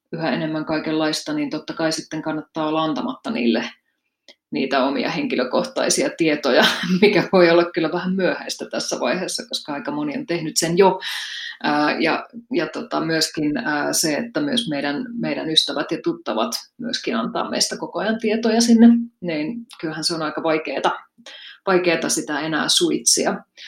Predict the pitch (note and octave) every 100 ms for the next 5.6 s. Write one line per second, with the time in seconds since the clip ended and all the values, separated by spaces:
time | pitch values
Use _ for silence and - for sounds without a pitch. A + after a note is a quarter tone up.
0 | - - - F3 D#3+ E3 - F#3+ F#3 -
1 | F#3+ F#3+ F3+ F3+ F3+ F3 - - A#3 B3+
2 | A#3+ A3+ G#3+ A3 G3 F3 - F#3 F3+ F3+
3 | D#3+ D3 D3 - D3 D3+ - D#3 - D3+
4 | D3+ E3+ - E3+ - - F#3 E3 F3 E3+
5 | F3+ E3+ E3 D#3+ D#3+